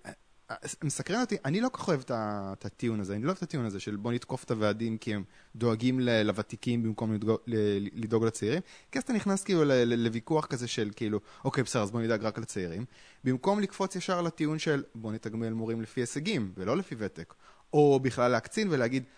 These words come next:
"בוא נלך לשיטת שוברים", או להפרטה של מערכת חינוך. אז אני סקרן, כשאת מתווכחת, אם יוצא לך, להתווכח על, אה, נושאים של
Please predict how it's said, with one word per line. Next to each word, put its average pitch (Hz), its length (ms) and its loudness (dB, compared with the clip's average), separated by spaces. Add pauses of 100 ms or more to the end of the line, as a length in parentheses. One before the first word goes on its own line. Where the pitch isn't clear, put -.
(160)
"בוא 117 640 2
נלך 117 240 -2
לשיטת 117 260 -6
שוברים", 156 420 -2 (380)
או 151 420 12
להפרטה 123 340 4
של 135 100 -2
מערכת 123 200 -4
חינוך. 226 300 0 (400)
אז 113 260 -4
אני 127 120 -2
סקרן, 185 300 -4
כשאת 143 200 -4 (140)
מתווכחת, 127 680 -2
אם - 80 -12
יוצא 139 200 -8
לך, - 220 -6
להתווכח 120 500 4
על, 113 180 4
אה, 104 280 0
נושאים 123 280 -6
של 104 240 -2